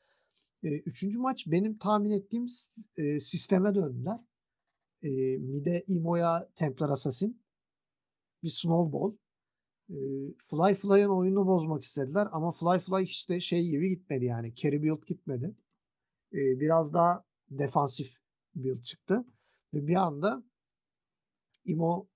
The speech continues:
e, bayağı güzel snowball'layarak aldı götürdü. E, şöyle bir enteresan durum var. Yani Templar Assassin'in B K B kasmadığı başka pro oyun var mıydı? Yani kastı sonradan da kullanmadı yani.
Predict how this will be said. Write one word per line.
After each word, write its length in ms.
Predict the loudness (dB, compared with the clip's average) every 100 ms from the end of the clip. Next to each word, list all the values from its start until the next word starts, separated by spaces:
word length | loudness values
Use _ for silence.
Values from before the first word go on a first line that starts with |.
| _
e, 340 | -4 -2 -2 4
bayağı 380 | 6 8 4 2 -12
güzel 260 | -2 4 4
snowball'layarak 920 | 4 0 2 2 2 0 0 -2 -4
aldı 320 | -4 -4 -2 -2
götürdü. 580 | -2 0 -2 0 -4 _ _ _ _ -20 -20 _ _ 0
E, 220 | 2 2
şöyle 340 | 0 2 4
bir 60 | 2
enteresan 540 | 0 2 2 0 0
durum 260 | 0 0 0
var. 140 | 0
Yani 400 | 0 0 -2 -8 _ _ _ _ _ _ _ _
Templar 400 | -2 -2 2 0
Assassin'in 760 | 2 0 0 0 0 -2 -4 _ _ _ _ _ _ _ _ -2
B 240 | 2 2
K 240 | 4 4
B 120 | 4 0
kasmadığı 800 | 2 2 2 0 2 0 -2 -4 _ _ _ _ _ _ _ _ _ _ -2
başka 340 | -2 4 2
pro 280 | 2 2 4
oyun 240 | 4 4 4
var 160 | 2
mıydı? 200 | 0 0
Yani 140 | -2 0
kastı 380 | 2 2 2
sonradan 580 | 2 4 6 6 6 4
da 100 | 2
kullanmadı 640 | 2 4 6 4 0 -2 -6
yani. 260 | -8 -14